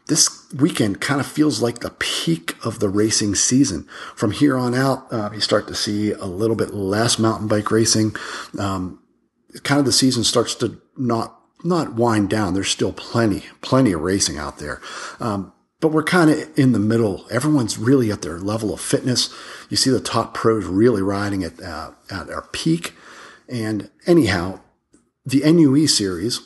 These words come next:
which is the Kenda National Ultra Endurance Series, peaks this weekend. Two races on the same weekend on opposite ends of the country. So obviously, there's,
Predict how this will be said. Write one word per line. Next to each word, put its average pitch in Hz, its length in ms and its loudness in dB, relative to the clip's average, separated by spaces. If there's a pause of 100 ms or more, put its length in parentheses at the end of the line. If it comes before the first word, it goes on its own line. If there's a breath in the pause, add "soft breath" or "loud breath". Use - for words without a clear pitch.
which 98 320 -6
is 98 120 -6
the 107 80 -6
Kenda 107 300 -2
National 101 460 -4
Ultra 98 280 -8
Endurance 95 420 -6
Series, 90 380 -6 (320 loud breath)
peaks - 340 0
this 101 200 0
weekend. 92 380 -4 (300 loud breath)
Two 185 220 0
races 131 380 2
on 95 140 0
the 85 60 -2
same 107 340 2
weekend 104 420 0
on 92 320 -8
opposite 98 460 -2
ends 92 220 -2
of 85 60 -6
the 76 60 -6
country. - 420 -6 (360 loud breath)
So - 120 -2
obviously, 120 500 2 (640 loud breath)
there's, 101 220 0